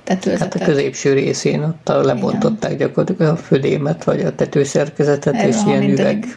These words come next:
Speaker 2: üvegház épült bele,
Speaker 1: Igen.
Speaker 2: vagy lehet, hogy két házdarab közé építették azt az üvegházat, azt se lehet tudni.
Speaker 1: Hát,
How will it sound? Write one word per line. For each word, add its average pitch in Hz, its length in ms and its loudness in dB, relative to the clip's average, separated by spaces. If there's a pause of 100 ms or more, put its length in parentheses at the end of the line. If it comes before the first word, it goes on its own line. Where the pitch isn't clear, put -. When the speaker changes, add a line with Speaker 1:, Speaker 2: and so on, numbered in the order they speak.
(140)
Speaker 2:
üvegház - 640 -2 (600)
épült 160 540 2
bele, - 240 0
Speaker 1:
Igen. 240 180 -2
Speaker 2:
vagy 147 220 0
lehet, 143 160 0
hogy 139 140 -2
két 139 220 0
házdarab 139 720 -2
közé 139 320 0
építették 147 720 0
azt 151 200 -2
az 151 80 2
üvegházat, 143 580 0
azt - 140 -2
se 143 120 0
lehet 139 220 -2
tudni. 196 320 2 (140)
Speaker 1:
Hát, 262 240 0